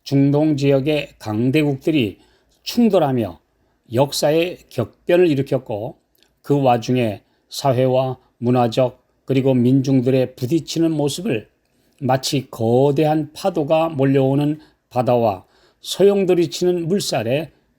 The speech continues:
비유한 것입니다. 이사야 십칠 장 십이 절, 십삼 절.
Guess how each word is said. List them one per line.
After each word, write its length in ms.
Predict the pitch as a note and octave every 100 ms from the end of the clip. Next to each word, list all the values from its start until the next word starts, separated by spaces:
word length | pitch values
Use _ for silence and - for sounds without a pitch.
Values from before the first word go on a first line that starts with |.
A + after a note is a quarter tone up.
| _
비유한 400 | - A#2 G#2+ A#2+
것입니다. 520 | C#3 - G2+ F2 - - _ _ _ _ _ _ _ _ _ -
이사야 420 | - D#3+ G#3+ A3
십칠 420 | - - F3+ D3
장 280 | - E3 E3+ - _
십이 340 | - - C3 B2
절, 120 | B2+
십삼 340 | - - A2+
절. 200 | G#2 G#2